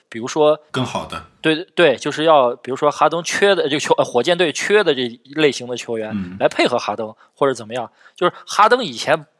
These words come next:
Speaker 1: 不是，他最早不是跟那个什么，呃，霍华德还在火箭队同时搭档过嘛？
Speaker 2: 嗯。
Speaker 1: 当时哈登就，就有外号叫哈基什，就是你，你要以哈，哈登为基石建队，你懂吗？
Speaker 2: <laughs> 哈基什，啊。
Speaker 1: 他，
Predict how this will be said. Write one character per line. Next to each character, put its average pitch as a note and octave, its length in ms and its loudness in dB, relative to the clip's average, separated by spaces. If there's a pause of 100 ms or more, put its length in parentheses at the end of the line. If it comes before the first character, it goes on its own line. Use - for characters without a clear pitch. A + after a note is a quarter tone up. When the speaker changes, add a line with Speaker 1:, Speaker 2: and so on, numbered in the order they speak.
(120)
Speaker 1:
不 D#3+ 80 -2
是， D#3 60 -2
他 G3+ 100 2
最 G3 160 0
早 C3 120 4
不 A#2 80 -2
是 D#3 120 -8
跟 F#3 160 -2
那 F#3 100 -4
个 A#2+ 240 4
什 A2 160 -10
么， A#2 180 -8 (300)
呃， C3 140 2
霍 F#3+ 160 4
华 F#3+ 120 4
德 F3+ 200 4
还 C3+ 180 2
在 C#3+ 160 4
火 A#2 160 -4
箭 B2+ 100 -4
队 B2 180 -2
同 - 260 -16
时 D3 80 -8
搭 C#3+ 160 4
档 C#3+ 160 2
过 G#2 140 -4
嘛？ - 80 -12
Speaker 2:
嗯。 G2+ 260 -4 (200)
Speaker 1:
当 G3 200 4
时 D#3 180 -4
哈 E3+ 220 2
登 F3+ 120 -2
就， F3 160 0
就 - 180 -2
有 G#2+ 100 -2
外 B2+ 160 6
号 C3+ 120 0
叫 A#2 140 2
哈 C#3+ 260 2
基 C#3 220 -4
什， G#2+ 340 -6 (200)
就 E3 100 -2
是 D3 160 -2
你， A#2 120 -12
你 A2+ 120 -10
要 D3+ 160 6
以 A2+ 140 0
哈， C#3 240 2
哈 D3+ 260 0
登 D#3+ 160 2
为 C3+ 140 0
基 D3 200 -6
石 A2+ 200 -8
建 A#2+ 260 0
队， B2+ 160 2
你 G2 60 -4
懂 D#3 420 0
吗？ - 80 -8
Speaker 2:
<laughs> - 20 -
哈 - 280 -2
基 C#3+ 140 -8
什， - 260 -8 (160)
啊。 F2 300 -8 (220)
Speaker 1:
他， G3+ 220 4